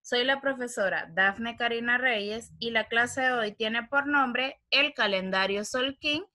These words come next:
y es la número dos de esta temática. El objetivo que alcanzaremos es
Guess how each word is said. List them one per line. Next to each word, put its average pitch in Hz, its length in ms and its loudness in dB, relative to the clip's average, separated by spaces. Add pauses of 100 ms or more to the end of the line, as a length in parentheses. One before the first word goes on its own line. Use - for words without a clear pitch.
(360)
y 269 140 4
es 262 120 2
la 240 140 2
número 220 440 2
dos 214 220 0
de 196 200 0
esta 185 280 -6
temática. 208 680 -2 (680)
El 240 180 2
objetivo 294 640 0
que 294 80 -2
alcanzaremos 254 1040 0 (100)
es 226 420 -4